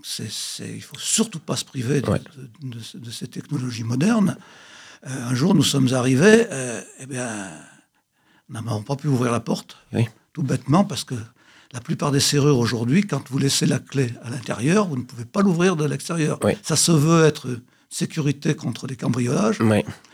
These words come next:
Speaker 1: Mais là, c'est une sécurité qui s'est terminée par la fracture d'une fenêtre par les pompiers.
Speaker 2: Mm, mm.
Speaker 1: Alors qu'en plus, euh, il n'y avait pas de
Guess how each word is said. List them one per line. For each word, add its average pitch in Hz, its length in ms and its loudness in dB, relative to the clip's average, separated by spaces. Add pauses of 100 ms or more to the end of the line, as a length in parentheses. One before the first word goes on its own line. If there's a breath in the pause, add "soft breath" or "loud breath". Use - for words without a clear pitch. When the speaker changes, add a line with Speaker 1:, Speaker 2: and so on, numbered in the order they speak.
(240 loud breath)
Speaker 1:
Mais 139 100 2
là, 180 140 6
c'est - 260 2
une 151 80 2
sécurité 143 560 0
qui 202 100 -4
s'est 143 160 0
terminée 131 500 2
par 156 220 0
la 123 80 0
fracture 147 440 -4
d'une 127 160 0
fenêtre 135 340 -2
par - 140 -6
les 131 100 -2
pompiers. 139 440 -4
Speaker 2:
Mm, 110 280 -2
mm. 85 60 2 (680 soft breath)
Speaker 1:
Alors 139 180 -10
qu'en 127 120 -4
plus, 170 380 -2
euh, 147 200 -2
il 139 60 -4
n'y 131 80 -4
avait 120 140 -6
pas 135 160 -6
de 123 120 -10